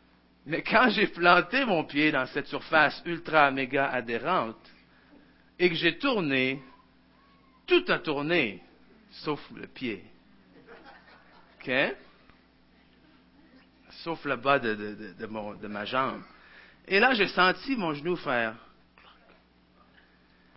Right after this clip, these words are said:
Mais, j-, puisque j'avais, j-, j'ai joué au basketball longtemps, et pendant la période que je jouais au basketball,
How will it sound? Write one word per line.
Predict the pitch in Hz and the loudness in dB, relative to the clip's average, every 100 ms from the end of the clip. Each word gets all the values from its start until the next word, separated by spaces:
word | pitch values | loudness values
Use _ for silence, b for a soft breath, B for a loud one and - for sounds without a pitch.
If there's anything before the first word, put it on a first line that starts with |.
| b - | b -14
Mais, | 175 254 320 254 120 - - 151 | 0 6 6 6 2 -8 -20 -18
j-, | 165 151 165 - _ | -18 -16 -20 -20 _
puisque | 302 294 214 | -8 -8 -6
j'avais, | 180 170 175 156 | -4 -4 -4 -6
j-, | 160 170 | -12 -10
j'ai | 175 | -8
joué | 160 190 | -4 -4
au | |
basketball | 165 139 - 143 139 160 | 0 -2 -2 -8 -4 -4
longtemps, | 139 123 117 196 233 247 B B | -2 -4 -4 -2 -2 -6 B B
et | 196 220 - - - _ | 0 0 -2 -16 -20 _
pendant | 180 190 226 | -6 -2 0
la | 202 | 0
période | 196 202 233 | 0 -2 -2
que | 170 | -2
je | 143 | -4
jouais | 160 | -6
au | 180 | -2
basketball, | 143 131 143 131 156 196 226 | -2 -2 -6 0 2 2 -2